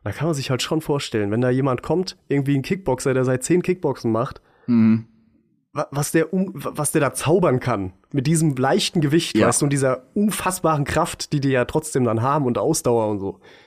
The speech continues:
Speaker 1: Ist schon ha-, heftig.
Speaker 2: Ja, krass.
Speaker 1: Und was du dann halt meintest, äh, ist sowas wie, äh, Light Heavyweight, Su-, äh, Heavyweight und Super Heavyweight.
Speaker 2: Genau.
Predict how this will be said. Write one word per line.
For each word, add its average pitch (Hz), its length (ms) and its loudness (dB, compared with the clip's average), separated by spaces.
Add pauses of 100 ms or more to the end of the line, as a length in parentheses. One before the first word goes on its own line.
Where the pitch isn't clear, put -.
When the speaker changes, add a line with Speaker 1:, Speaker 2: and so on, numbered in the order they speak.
(140)
Speaker 1:
Ist - 80 -14
schon 113 220 -2
ha-, 113 160 -4 (120)
heftig. 110 420 -6
Speaker 2:
Ja, - 40 -18 (200)
krass. - 320 -12
Speaker 1:
Und 117 40 2
was 123 160 0
du 160 80 -4
dann 170 160 4
halt 156 160 2
meintest, 143 460 -2
äh, 120 280 -2
ist 120 120 -8
sowas 131 360 -4
wie, 120 280 0
äh, 101 140 -8
Light 147 300 -2
Heavyweight, 135 520 0
Su-, - 160 -2
äh, 123 180 0
Heavyweight 135 560 0
und 117 140 -4
Super 165 260 0
Heavyweight. 165 540 2
Speaker 2:
Genau. 98 300 2